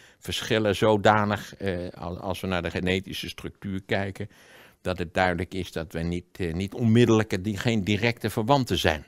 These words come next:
En dat valt vooral op natuurlijk als u weet dat, eh, alle mensen die op dit moment op de planeet leven genetisch sterk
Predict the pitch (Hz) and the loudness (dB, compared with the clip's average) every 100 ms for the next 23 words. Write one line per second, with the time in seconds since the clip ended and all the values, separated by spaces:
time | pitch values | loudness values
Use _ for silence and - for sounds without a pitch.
0 | _ _ - - - _ - 101 98 - | _ _ -20 -20 -20 _ -10 -4 -4 0
1 | 101 90 - 90 90 95 95 - 101 85 | 2 2 0 0 2 2 0 -4 -8 -4
2 | 90 87 85 90 95 95 85 - - 80 | -6 -4 0 0 0 -4 -4 -8 -16 -12
3 | 76 147 180 165 131 117 113 110 104 90 | -4 2 6 8 6 4 2 -2 -2 -2
4 | - - 107 - 98 98 101 92 - 92 | -6 -2 -2 0 0 2 0 -4 -8 -2
5 | 90 85 85 90 87 82 87 95 - 80 | 0 0 0 -2 -2 -2 -2 -4 -4 -2
6 | 87 87 - - 101 92 98 | -4 -6 -12 -2 0 0 -2